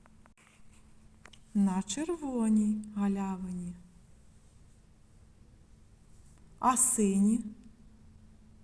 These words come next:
На синій галявині. А жовті? Правильно, на жовтій галявині. Розкладемо наші квіти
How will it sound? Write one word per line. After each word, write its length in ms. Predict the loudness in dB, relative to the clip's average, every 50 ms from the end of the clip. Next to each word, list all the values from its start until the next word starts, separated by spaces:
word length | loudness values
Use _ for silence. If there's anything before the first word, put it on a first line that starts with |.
| -20 -20 -10 -4
На 260 | -2 -2 0 0 0
синій 580 | 0 0 0 0 0 -2 -2 -2 -2 -4 -4 -6
галявині. 800 | -8 -6 -6 -4 -2 -2 -4 -4 -4 -2 -2 0 0 -2 -4 -6 -10 -16 -20 -20 -16 -8
А 240 | -4 -2 0 0 -2
жовті? 840 | -2 -4 -2 -2 0 0 0 0 -2 -4 -8 -14 -16 -18 -16 -16 -16 -18 -18 -20 -20 -20 -20 -20 -20 -20 -20 -12
Правильно, 640 | -8 -4 0 2 4 4 4 2 0 -4 -6 -8 -10 -6 0
на 280 | 2 2 2 2 0
жовтій 720 | -2 -4 -2 -2 0 0 0 -2 -4 -6 -10 -8 -8 -8 -8 -10 -20 -16
галявині. 840 | -8 -4 -2 0 0 0 0 -2 -2 -4 -4 -8 -8 -10 -10 -10 -12 -14 -16 -18 -20 -20 -20 -20 -20 -20 -20 -20 -20 -20 -20 -20 -20 -20 -20 -20 -20 -20 -20 -20 -20 -20 -20 -14 -12 -12 -10 -8 -6
Розкладемо 880 | -4 -2 0 -2 -2 -2 -4 -6 -6 -4 -2 -4 -4 -4 -4 -6 -8 -8 -8 -8 -8 -6 -2
наші 380 | -2 -2 -2 -2 -4 -6 -8 -12 -14 -12
квіти 420 | -8 -8 -6 -6 -8 -10 -14 -18